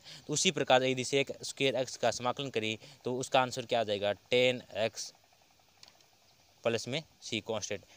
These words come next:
देखिए कितना आसान है, यदि आप डेरिवेटिव के फार्मूले याद रख लेते हैं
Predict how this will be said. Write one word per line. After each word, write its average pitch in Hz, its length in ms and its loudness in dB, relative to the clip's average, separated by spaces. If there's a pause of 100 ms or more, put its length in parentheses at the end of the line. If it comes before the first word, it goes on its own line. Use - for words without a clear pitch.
(100)
देखिए 131 160 -2
कितना 208 300 0
आसान 131 320 0
है, 131 100 -2
यदि 151 140 -2
आप 151 180 2
डेरिवेटिव 190 420 0
के 160 100 -6
फार्मूले 135 380 -4
याद 131 200 -2
रख 127 180 -12
लेते 123 220 -8
हैं 123 180 -8